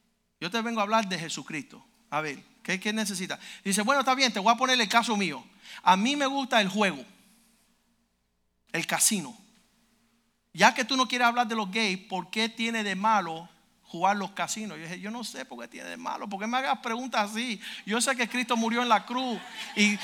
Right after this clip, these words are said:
y, y, y se derramó su sangre y Él te ama y Él quiere salvarte. No me habla. ¿Para qué tú quieres hablar de esos temas?"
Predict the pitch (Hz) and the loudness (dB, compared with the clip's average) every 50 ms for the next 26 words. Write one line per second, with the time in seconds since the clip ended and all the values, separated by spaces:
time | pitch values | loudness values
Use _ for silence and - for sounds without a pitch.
0 | - - 220 214 - - 240 220 226 220 202 - - - - 226 220 208 - - | -4 2 4 4 4 6 4 4 2 2 0 -2 -6 -4 2 4 4 6 6 6
1 | - 220 214 208 196 214 208 226 262 269 - 277 262 - - - 254 262 285 285 | 8 8 8 10 10 8 8 8 6 4 4 2 4 4 8 10 10 10 10 8
2 | 262 240 214 214 226 226 233 240 240 220 247 240 247 262 277 285 277 247 226 220 | 6 4 4 6 6 6 6 6 6 8 8 10 12 12 12 10 12 12 10 10
3 | 226 233 220 208 - 269 269 269 247 - 254 240 240 262 269 302 302 - - 208 | 10 6 4 4 4 4 6 6 6 6 4 4 8 8 8 8 8 4 0 0
4 | 165 147 131 - - - - - - - - - 196 196 214 247 277 277 285 285 | 0 0 -4 -8 -8 -8 -8 -6 -4 -2 0 2 4 8 8 8 8 8 8 10
5 | 285 285 302 311 294 285 262 214 160 151 - - - - - - - - - - | 12 12 12 12 12 10 10 10 10 8 4 0 -4 -4 -2 -2 -2 -2 -2 -2
6 | - - - - - - - - - 202 214 220 254 240 - 294 220 294 285 285 | -2 -2 -2 -4 -4 -4 -2 6 8 8 10 10 8 6 6 2 4 8 10 10
7 | 285 269 269 277 277 277 247 269 240 - 262 269 269 240 - | 10 12 12 10 10 10 6 6 4 6 4 4 4 2 0